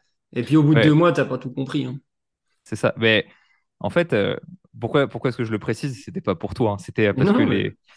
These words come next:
Speaker 2: parce que, euh, même moi, à titre personnel, bah,
Speaker 1: Mm.
Speaker 2: comme je te dis, j'ai commencé les,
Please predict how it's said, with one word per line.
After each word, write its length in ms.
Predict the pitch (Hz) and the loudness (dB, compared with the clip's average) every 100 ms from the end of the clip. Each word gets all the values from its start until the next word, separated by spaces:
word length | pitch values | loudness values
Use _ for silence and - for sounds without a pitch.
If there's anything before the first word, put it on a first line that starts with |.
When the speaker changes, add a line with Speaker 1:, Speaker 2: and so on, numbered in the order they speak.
| - | -6
Speaker 2:
parce 140 | 117 - | -4 2
que, 80 | |
euh, 340 | 117 107 95 95 | 2 2 0 -4
même 220 | 113 127 | -2 0
moi, 120 | 135 | 2
à 40 | 131 | 0
titre 180 | - - | -2 -6
personnel, 640 | 104 - 113 127 151 156 _ - | -6 -4 -2 0 0 -4 _ -6
bah, 520 | 98 98 92 92 92 | 0 2 2 0 -4
Speaker 1:
Mm. 40 | - | -8
Speaker 2:
comme 120 | 98 | -12
je 80 | - | -8
te 60 | |
dis, 160 | 120 110 | -2 0
j'ai 160 | 104 | 0
commencé 320 | - 98 95 | -4 -6 -4
les, 80 | 107 | -6